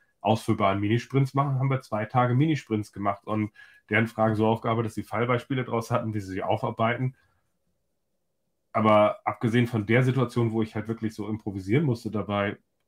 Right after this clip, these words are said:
äh, auch das ging gut. Also das ging erstaunlich gut. Das ist, deswegen ist da dabei für mich der Punkt entstanden,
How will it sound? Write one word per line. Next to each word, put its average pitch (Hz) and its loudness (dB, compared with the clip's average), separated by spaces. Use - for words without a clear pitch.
äh, 80 -20
auch - -2
das - 0
ging 139 4
gut. 165 2
Also 110 0
das 113 -2
ging 123 0
erstaunlich 120 2
gut. 104 -6
Das 101 -12
ist, - -14
deswegen 117 -4
ist 117 -4
da 113 -2
dabei 113 -6
für - -4
mich 120 0
der 117 -2
Punkt 120 -4
entstanden, 113 -2